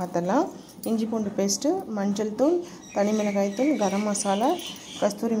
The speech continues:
மேத்தி, கருவேப்பிலை, கொத்தமல்லி கொஞ்சமாக, ஆஃப் லெமன், அப்புறம் வந்து இதில்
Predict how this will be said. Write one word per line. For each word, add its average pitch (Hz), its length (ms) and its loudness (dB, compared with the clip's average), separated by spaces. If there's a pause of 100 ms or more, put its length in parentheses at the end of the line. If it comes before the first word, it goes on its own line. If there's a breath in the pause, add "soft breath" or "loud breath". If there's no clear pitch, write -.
மேத்தி, 202 280 0 (240)
கருவேப்பிலை, 233 560 2
கொத்தமல்லி 202 440 0
கொஞ்சமாக, 202 400 0 (140)
ஆஃப் 226 220 -4
லெமன், 202 320 0 (540 loud breath)
அப்புறம் 285 240 6
வந்து 277 240 6
இதில் 285 280 6